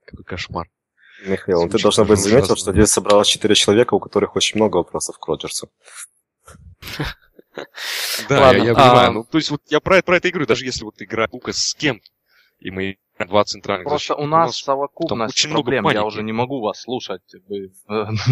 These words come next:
Speaker 4: я хочу сказать всё-таки.
Speaker 1: Знаешь что, съезжай тогда.
Speaker 4: У, у меня есть, э,
Speaker 1: Андрей.
Speaker 4: у меня есть этот, как его,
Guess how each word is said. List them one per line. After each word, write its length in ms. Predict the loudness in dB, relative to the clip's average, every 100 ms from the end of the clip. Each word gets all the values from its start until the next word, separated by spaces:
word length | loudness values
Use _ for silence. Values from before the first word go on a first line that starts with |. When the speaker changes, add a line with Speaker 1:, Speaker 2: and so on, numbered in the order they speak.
| 2
Speaker 4:
я 100 | 0
хочу 340 | -2 -4 -6 -12
сказать 500 | -16 -12 -4 -2 -4
всё-таки. 360 | -8 -20 -20 _ _ -8
Speaker 1:
Знаешь 440 | -2 2 4 4
что, 240 | 2 0 0
съезжай 760 | 0 2 2 2 2 4 4
тогда. 480 | 2 -4 -2 -4 -4
Speaker 4:
У, 240 | -8 _
у 60 | -4
меня 280 | 0 4 4
есть, 540 | 4 4 4 4 0
э, 60 | 2
Speaker 1:
Андрей. 640 | 4 4 4 4 2 0 -4
Speaker 4:
у 80 | -4
меня 240 | 0 2
есть 400 | 4 4 2 2
этот, 260 | 0 0 -6
как 280 | -4 -4 -4
его, 300 | -6 -8